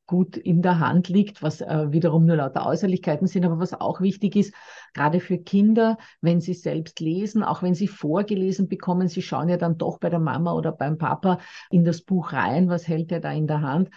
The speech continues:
Und, äh, was mir auch gut gefallen hat, ist, dass die Töffel ein Mädchen ist, weil wir hören eigentlich immer nur von den hyperaktiven Jungs. Und, äh, es gibt sehr wohl auch hyperaktive Mädchen. Es gibt auch viele Mädchen mit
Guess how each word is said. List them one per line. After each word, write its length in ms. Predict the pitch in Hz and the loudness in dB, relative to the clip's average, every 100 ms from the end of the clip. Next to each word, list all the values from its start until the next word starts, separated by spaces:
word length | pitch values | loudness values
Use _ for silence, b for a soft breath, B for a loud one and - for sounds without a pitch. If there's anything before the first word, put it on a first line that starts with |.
| B B B | B B B
Und, 420 | - 180 180 165 | -2 4 4 2
äh, 60 | - | -4
was 600 | 175 160 160 - 180 170 | 0 0 -2 -2 -2 0
mir 140 | 196 | -2
auch 220 | - 160 - | 0 -4 -2
gut 220 | 220 - | -4 -4
gefallen 400 | 214 - 170 185 | -6 -2 0 0
hat, 140 | 196 | 0
ist, 180 | 185 - | -4 -4
dass 140 | 180 | -6
die 120 | - 185 | -4 -6
Töffel 400 | - 190 190 190 | 2 2 4 0
ein 300 | 160 160 160 | 4 6 6
Mädchen 560 | 160 190 - 226 214 | 4 2 -2 -2 -2
ist, 380 | - 214 240 - | -2 -2 -2 -2
weil 120 | 180 | 0
wir 140 | 180 175 | 2 0
hören 160 | 151 | -2
eigentlich 320 | 156 180 196 | -2 -2 -4
immer 160 | 202 196 | -2 0
nur 160 | 208 202 | 0 -2
von 160 | 196 | -4
den 180 | 180 185 | -2 0
hyperaktiven 800 | 180 208 208 160 - 196 - 165 | 0 -2 -6 -6 -4 -6 0 0
Jungs. 560 | 143 165 208 262 277 - B B B B | 2 2 2 0 -2 -14 B B B B
Und, 360 | - 196 196 190 | -4 0 0 0
äh, 280 | 175 170 - | -2 -2 -4
es 180 | 165 | -8
gibt 240 | - 202 - | -6 -8 -4
sehr 160 | 185 | -4
wohl 200 | 170 185 | 0 0
auch 180 | 185 165 _ | 0 -6 _
hyperaktive 880 | 185 226 233 - 156 175 - 180 160 | -2 0 0 -4 -8 -8 -8 -6 -4
Mädchen. 640 | 156 165 214 - - 262 | -4 -2 -4 -6 -4 -2
Es 220 | 254 - - | -2 -4 -6
gibt 280 | 202 - | -8 -8
auch 200 | - 165 | -8 -8
viele 260 | - 190 175 | -4 -2 0
Mädchen 380 | 165 160 160 151 | 0 0 -2 -2
mit 160 | 151 | -2